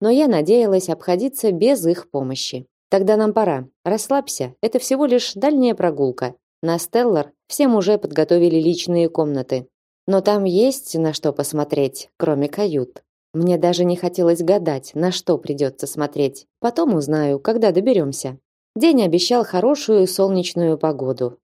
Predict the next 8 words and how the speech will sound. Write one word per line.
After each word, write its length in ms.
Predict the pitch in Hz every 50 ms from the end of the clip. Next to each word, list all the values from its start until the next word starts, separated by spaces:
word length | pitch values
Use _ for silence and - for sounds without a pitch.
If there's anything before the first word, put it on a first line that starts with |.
| _ -
Вот 260 | 139 143 160 160 -
только 300 | - 156 151 151 - 160
мне 280 | 151 156 170 202 226 208
все 280 | 220 - - 240 247
равно 540 | 220 190 165 156 151 160 175 196 233 240 214 - _
не 240 | 185 208 233 254 247
удастся 640 | 220 196 175 160 147 170 202 226 - - - 165 147
искупаться. 800 | 143 143 - - 143 143 - 135 131 127 - - - 131 127